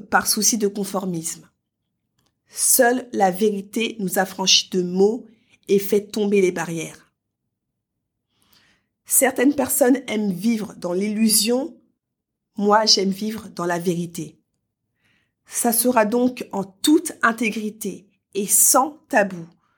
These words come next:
que les épisodes seront semés au fil des semaines. Vous l'aurez compris, ce podcast ne s'adresse donc pas à vous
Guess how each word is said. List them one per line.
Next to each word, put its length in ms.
que 100
les 200
épisodes 440
seront 340
semés 680
au 80
fil 220
des 120
semaines. 540
Vous 120
l'aurez 260
compris, 720
ce 200
podcast 720
ne 80
s'adresse 400
donc 220
pas 100
à 100
vous 380